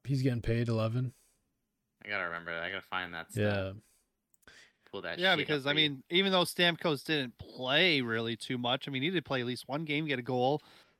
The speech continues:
Speaker 3: Um, I mean, yeah,
Speaker 1: Played,
Speaker 3: he's, I'm
Speaker 1: played with
Speaker 3: sure
Speaker 1: my
Speaker 3: he's
Speaker 1: fucking
Speaker 3: making enough.
Speaker 1: balls.
Speaker 3: Ooh.
Speaker 2: The point was overpaying for stars, though.
Speaker 1: Yeah. Yeah, no, eh, that's never a good idea. Uh, look at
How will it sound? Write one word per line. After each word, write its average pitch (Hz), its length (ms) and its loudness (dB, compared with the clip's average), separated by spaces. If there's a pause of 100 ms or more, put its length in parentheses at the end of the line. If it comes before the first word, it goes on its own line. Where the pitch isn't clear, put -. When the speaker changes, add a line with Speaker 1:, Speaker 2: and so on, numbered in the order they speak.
(120)
Speaker 3:
Um, 123 600 2 (100)
I 135 100 -6
mean, 131 280 -2 (380)
yeah, 165 140 0
Speaker 1:
Played, 143 140 10
Speaker 3:
he's, 135 200 0
I'm 120 120 -2
Speaker 1:
played 151 140 10
with 143 80 8
Speaker 3:
sure 143 100 8
Speaker 1:
my 123 60 10
Speaker 3:
he's 143 140 4
Speaker 1:
fucking 151 100 12
Speaker 3:
making 127 260 6
enough. 127 100 6
Speaker 1:
balls. 123 580 10 (880)
Speaker 3:
Ooh. 139 520 2 (1120)
Speaker 2:
The - 60 -18
point 151 280 -4
was 110 240 -2
overpaying 98 440 -10
for 90 80 -18
stars, 85 340 -6
though. 87 140 -14 (220)
Speaker 1:
Yeah. 95 480 4 (280)
Yeah, 196 240 12
no, 208 300 12
eh, 220 160 6
that's 214 220 10
never 214 180 12
a 160 60 12
good 147 160 12
idea. 135 440 10
Uh, 131 440 6
look 131 200 6
at 135 100 4